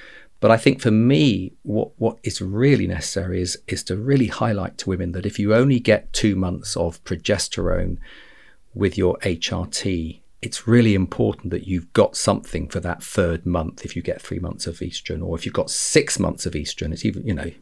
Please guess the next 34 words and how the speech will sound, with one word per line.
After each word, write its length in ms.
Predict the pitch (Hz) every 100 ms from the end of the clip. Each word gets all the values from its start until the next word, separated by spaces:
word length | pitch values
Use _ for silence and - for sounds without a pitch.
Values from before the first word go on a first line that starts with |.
| - -
then 180 | 101 90
it's 160 | -
really 180 | 131 120
important 480 | 87 110 101 95 90
that 100 | 95
you 160 | 90
work 280 | 87 92 87
out 200 | 110 - - - - - - -
what 300 | 92 95 -
progesterone 560 | 87 90 82 - 90
you're 80 | 85
gonna 200 | 87 82
have 380 | 80 92 82 - - - -
for 160 | -
the 100 | 85
remainder 540 | 85 87 90 90 85 78
of 80 |
that 220 | - 90 -
period. 380 | 92 82 76
And 100 | 85
it's 100 | 85
about 260 | 87 92 -
making 440 | 95 113 131 -
sure 380 | 95 - 98 87
that 160 | - -
we 120 | 85 82
link 440 | 85 87 - - -
estrogen 460 | 107 92 - 98 90
and 160 | 87 -
progesterone 680 | 82 87 80 - 82 87 -
inextricably, 840 | 127 110 107 - - - - 82 85
so 160 | -
there's 220 | 85 87 98
no 480 | 92 101 95 92